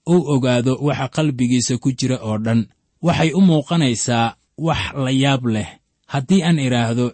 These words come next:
Xisqiya waxa wanaagsanayd inuu dhinto markii uu xanuunsaday. Saddex dhacdo oo nacasnimo ah ayaa uu sameeyey markii uu Ilaah kordhiyey cimrigiisa. Kow, wuxuu maalkiisii tusay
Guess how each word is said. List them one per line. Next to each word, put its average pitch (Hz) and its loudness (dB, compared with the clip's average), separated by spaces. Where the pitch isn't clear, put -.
Xisqiya 123 -2
waxa 135 -4
wanaagsanayd 127 -4
inuu 151 -2
dhinto 110 -4
markii 147 -2
uu 151 -2
xanuunsaday. 110 -4
Saddex 170 -2
dhacdo 131 -4
oo 135 -4
nacasnimo 127 -2
ah 113 -4
ayaa 139 0
uu 131 2
sameeyey 117 0
markii 135 -4
uu 131 -2
Ilaah 131 -4
kordhiyey 120 -2
cimrigiisa. 107 -4
Kow, 151 4
wuxuu 156 -2
maalkiisii 147 0
tusay 143 -6